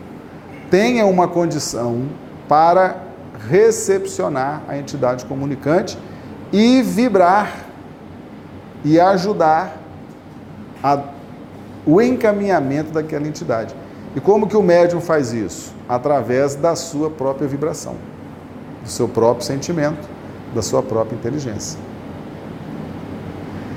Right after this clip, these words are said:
Então, nos trabalhos de desobsessão, via de regra, o médium, ele consegue exercer uma influência saneadora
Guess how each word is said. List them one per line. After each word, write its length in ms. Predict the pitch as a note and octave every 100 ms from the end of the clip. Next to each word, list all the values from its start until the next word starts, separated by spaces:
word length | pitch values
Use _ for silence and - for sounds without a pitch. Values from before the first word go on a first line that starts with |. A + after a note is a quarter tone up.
| - -
Então, 320 | - F#3+ G#3
nos 260 | G3+ B3+ -
trabalhos 680 | A#3 F3+ C#3 B2+ A#2 A#2
de 220 | G#2 E3 A#3
desobsessão, 1120 | D3 E3+ E3 C#3+ A#2 - D#3 D#3 C#3+ C#3+ E3+ G#3 - - - - - - - - - - - - - - - - - F2
via 260 | A2+ F3 G#3
de 140 | G#3
regra, 640 | F#3+ D#3+ D#3+ E3+ F3+ F#3 F#3 - - -
o 100 | E3+
médium, 720 | D3+ C#3 C#3+ D#3+ D#3 G3 G3 - - - - - - -
ele 460 | C#3 D#3 E3+ E3+ F#3
consegue 1160 | F3 F#3 F#3+ E3+ - F3 G3 G#3+ F3 D3+ D3+ C#3+
exercer 720 | E3 D3 D3+ B2+ - D#3+ F3
uma 200 | D#3 D3
influência 640 | C#3+ B2 A#2 C3+ D#3 F3
saneadora 1200 | E3 - E3 F#3 F#3 F3+ F3 C#3+ B2+ C3 C#3 D3